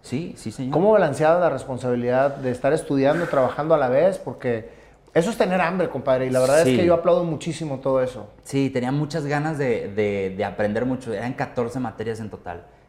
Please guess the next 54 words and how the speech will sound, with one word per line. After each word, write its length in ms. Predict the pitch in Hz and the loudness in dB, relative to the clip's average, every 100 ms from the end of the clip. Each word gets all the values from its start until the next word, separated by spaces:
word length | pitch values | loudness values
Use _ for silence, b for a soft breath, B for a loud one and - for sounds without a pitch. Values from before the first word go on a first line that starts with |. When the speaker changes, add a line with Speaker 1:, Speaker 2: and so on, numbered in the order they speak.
| b | b
Speaker 1:
entre 200 | 98 98 | -6 -4
las 140 | 92 | -6
siete 300 | - 110 107 | -4 -4 2
de 60 | 113 | 2
una 180 | 117 117 | 2 -4
carrera 280 | 107 107 110 | -4 -4 -6
y 60 | |
siete 300 | - 101 101 | -6 -6 -6
de 80 | 98 | -8
la 120 | 87 | -8
otra. 220 | 87 - - | -12 -16 -20
O 40 | |
sea, 120 | - 104 | -12 -8
era 120 | 113 | -2
muy 300 | 120 127 127 | 0 2 0
pesado. 420 | 120 107 92 87 b b b | -2 -6 -8 -10 b b b
Sí, 320 | - 120 120 117 | -6 -4 -4 -2
me 160 | 117 | -4
enfermaba 440 | 110 107 107 110 120 | -4 -6 -2 0 0
muy 260 | 123 123 | 0 -2
seguido, 460 | 123 117 107 110 107 | -4 -8 -6 -4 -4
a 60 | 107 | -6
veces 180 | 104 120 | -6 -8
no 100 | 117 | -8
dormía 300 | 107 104 104 | -10 -12 -10
bien, 380 | 120 113 110 | -10 -10 -12
etcétera. 480 | 113 120 104 107 104 B B B _ | -12 -12 -10 -10 -10 B B B _
Pero 180 | 117 117 | -2 0
el 80 | 117 | -2
aprendizaje 800 | 113 117 113 110 127 110 135 131 | -2 -4 -4 -4 -4 -4 -6 -4
era 260 | 131 131 | -4 -4
constante 640 | 127 123 - 127 127 123 | -6 -6 -6 -6 -6 -8
y 20 | 120 | -10
constante 460 | 120 - 110 117 | -10 -8 -8 -6
y 60 | 117 | -8
estarme 300 | - 107 123 | -4 -4 -4
metiendo 440 | 127 - 110 117 | -6 -6 -6 -4
en 100 | 117 B B B | -6 B B B
problemas 540 | 120 113 113 117 120 - | 0 2 2 0 -2 -2
todo 160 | 117 | -2
el 80 | 110 | 0
tiempo, 340 | 127 147 147 107 | 0 -2 0 -4
de 80 | |
que 80 | 104 | -2
ahora 180 | 104 107 | -4 -4
tengo 200 | 117 113 | -4 -6
esta 260 | - 113 143 | -4 0 2
obra, 200 | 139 131 | 2 -2
ahora 180 | 120 | -4
tengo, 200 | 113 117 - | -8 -12 -10
tengo 140 | 117 | -10
que 80 | 107 | -10
hacer 180 | 107 110 | -6 -4
esto, 340 | 120 - 127 | -4 -4 -8